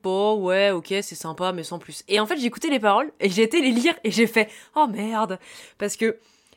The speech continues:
vous l'avez compris au fil des épisodes, euh, il y a un thème qui me touche énormément, c'est, euh, la mort, et plus princi-, enfin, plus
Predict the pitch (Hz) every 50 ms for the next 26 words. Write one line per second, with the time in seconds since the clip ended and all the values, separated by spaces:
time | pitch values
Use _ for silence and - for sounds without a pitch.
0 | _ _ - 190 190 208 226 254 262 262 277 254 - 269 294 262 - - 226 208
1 | 196 170 165 151 - 190 208 254 254 220 - - - 180 175 165 165 147 135 170
2 | 175 170 175 175 - 247 233 233 233 214 - 180 170 160 160 - 220 208 - 196
3 | 175 175 170 170 165 185 208 233 220 - - - - 175 185 - - - 147 147
4 | 151 151 147 147 147 147 - - 147 143 135 135 147 190 233 254 - - - -
5 | - - 147 147 143 143 - - 151 - 156 147 - - - - 147 131 - _
6 | _ _ _ - - _ 160 156 151 143 143 143 143 143 139 135 120 -